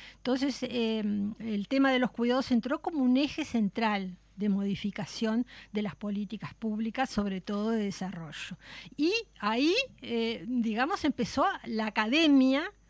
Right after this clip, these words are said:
eh, en general en todos los países, por lo menos sobre todo del Cono Sur, a trabajar el tema, en México también, eh, y, eh, y bueno, y, y en el Uruguay se hicieron muchas investigaciones que nosotros tratamos de llevar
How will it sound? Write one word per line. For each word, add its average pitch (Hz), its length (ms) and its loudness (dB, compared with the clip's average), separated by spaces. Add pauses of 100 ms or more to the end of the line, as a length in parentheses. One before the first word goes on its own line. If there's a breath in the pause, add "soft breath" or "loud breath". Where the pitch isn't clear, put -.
(220 soft breath)
eh, 208 220 -6
en 214 120 2
general 214 460 -2
en 202 100 -2
todos 381 220 -2
los 330 120 -2
países, 202 540 -4 (340)
por 202 120 -10
lo 190 100 -8
menos 247 320 -2
sobre 185 380 -10
todo 240 280 -2
del 190 140 -4
Cono 196 280 -6
Sur, 247 320 -2 (300 loud breath)
a 214 120 -2
trabajar 202 480 -2
el 262 160 0
tema, 285 500 -2
en 185 200 -2
México 202 520 2
también, 233 540 0 (420 loud breath)
eh, 233 360 2
y, 311 440 4
eh, 220 400 0
y 233 200 2
bueno, 233 440 2
y, 226 160 -4 (200)
y 240 200 4
en 220 120 6
el 214 160 4
Uruguay 208 440 4
se 339 140 -2
hicieron 277 300 0
muchas 233 440 0
investigaciones 208 840 -4
que 269 100 -2
nosotros 233 500 -2
tratamos 226 580 0
de 226 100 -2
llevar 214 480 0